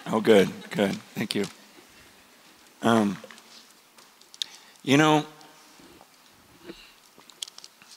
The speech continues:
the peace I felt sharing the gospel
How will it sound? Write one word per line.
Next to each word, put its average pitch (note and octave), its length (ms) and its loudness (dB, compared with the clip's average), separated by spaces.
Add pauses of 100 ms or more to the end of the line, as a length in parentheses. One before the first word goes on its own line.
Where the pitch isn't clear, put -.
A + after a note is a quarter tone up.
(1120)
the C3+ 140 -2
peace E3+ 440 2
I A#2+ 160 2
felt A#2+ 420 0
sharing A2+ 440 0
the A2+ 100 -4
gospel G2+ 640 0